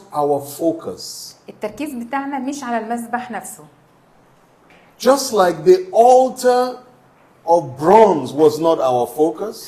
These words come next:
Speaker 2: زي ما برضو النهاردة التركيز بتاعنا مش هيكون على المذبح الذهبي.
Speaker 1: The focus is what happens on the altar.
Speaker 2: لكن التركيز بتاعنا إيه اللي بيحصل على المذبح الذهبي.
Speaker 1: Do you understand me?
Speaker 2: فاهمني؟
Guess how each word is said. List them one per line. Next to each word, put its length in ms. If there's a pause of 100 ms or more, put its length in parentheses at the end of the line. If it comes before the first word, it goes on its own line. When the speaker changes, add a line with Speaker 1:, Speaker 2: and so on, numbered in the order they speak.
(260)
Speaker 2:
زي 100
ما 100
برضو 320
النهاردة 440
التركيز 340
بتاعنا 320
مش 200
هيكون 260
على 140
المذبح 400
الذهبي. 520 (600)
Speaker 1:
The 160 (200)
focus 680 (680)
is 220 (160)
what 220 (320)
happens 720 (600)
on 420 (440)
the 140
altar. 520 (200)
Speaker 2:
لكن 180
التركيز 420
بتاعنا 560
إيه 200
اللي 180
بيحصل 640
على 300
المذبح 520
الذهبي. 440
Speaker 1:
Do 20
you 200
understand 440
me? 300
Speaker 2:
فاهمني؟ 500